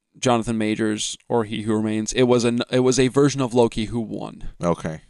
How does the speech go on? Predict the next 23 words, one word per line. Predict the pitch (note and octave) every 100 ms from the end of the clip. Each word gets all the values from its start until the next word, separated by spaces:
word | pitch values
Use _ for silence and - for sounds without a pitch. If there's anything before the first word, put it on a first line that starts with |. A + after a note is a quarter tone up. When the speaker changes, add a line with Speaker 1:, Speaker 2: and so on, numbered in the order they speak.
| _ -
Speaker 1:
Who | C3+
got | B2+ - -
everything | D3 D3+ D#3 D3
he | C3+ B2+
ever | A#2+
wanted, | A2+ A2 A2 G#2+ - _ _ _ _ _ _ -
and | A#2+ A2+ G#2+
he | A#2 G#2+
had | G#2 -
conquered | C3 A#2+ A#2 A2+
every | C#3+ C3+ D3
universe. | C3+ C3 B2 B2+ B2
He'd | - A#2
conquered | - B2+ A2+ A2+
time | - A#2+ A#2
itself, | A2 - G#2+ G#2+ - -
and | A#2 A2 G#2+ G#2 _ -
how | A#2+ C#3 A#2+ - G2+
he | A2 C#3+
must | C#3
be | C3
the | A2
happiest, | G2 C#3+ C#3+ C3 B2 - -